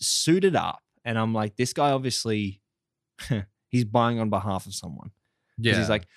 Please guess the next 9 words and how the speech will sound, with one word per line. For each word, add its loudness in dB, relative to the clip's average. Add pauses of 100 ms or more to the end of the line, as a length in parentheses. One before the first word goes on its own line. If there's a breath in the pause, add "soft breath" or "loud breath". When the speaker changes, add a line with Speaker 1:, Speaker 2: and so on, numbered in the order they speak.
(200 soft breath)
Speaker 1:
"Oh, 4
I'm 0
after 0
some 0
of 0
those, 4
um, 0 (480)
uh, 0
number 0